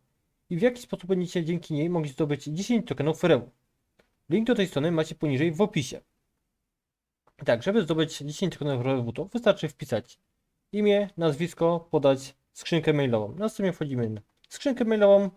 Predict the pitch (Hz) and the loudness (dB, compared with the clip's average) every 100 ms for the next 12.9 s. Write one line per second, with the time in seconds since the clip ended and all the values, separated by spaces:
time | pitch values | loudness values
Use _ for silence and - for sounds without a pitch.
0 | _ _ 220 - 208 175 180 175 175 170 | _ _ -2 2 2 4 2 4 0 -2
1 | _ _ _ _ _ _ 175 - 165 160 | _ _ _ _ _ _ -2 0 2 4
2 | 151 151 - _ _ _ _ _ _ _ | 4 2 -2 _ _ _ _ _ _ _
3 | 214 202 185 190 170 160 165 - 131 143 | 0 0 2 0 2 -2 -2 -4 -6 -4
4 | 147 147 143 131 165 - 143 139 135 123 | 0 0 0 -4 -6 -8 -4 -4 0 -2
5 | 123 - - 214 233 202 208 208 233 233 | -2 -8 -2 -2 0 0 -2 0 0 4
6 | 254 185 131 135 - _ _ _ _ - | 4 4 2 -4 -8 _ _ _ _ 0
7 | 151 127 131 180 277 277 _ _ - 214 | 2 4 2 2 -2 -6 _ _ -6 2
8 | 233 220 220 208 170 - 247 202 202 - | 2 4 4 4 2 -4 -2 0 -2 -4
9 | - 170 156 156 165 175 175 - _ _ | -2 0 2 0 0 -2 -2 -6 _ _
10 | _ _ _ 247 220 190 143 147 156 _ | _ _ _ 2 2 2 0 0 -2 _
11 | 156 185 156 113 139 185 254 240 160 165 | -2 2 2 0 -4 -2 -2 0 2 0
12 | 165 _ _ - 156 151 151 123 95 | -2 _ _ 0 2 2 2 2 0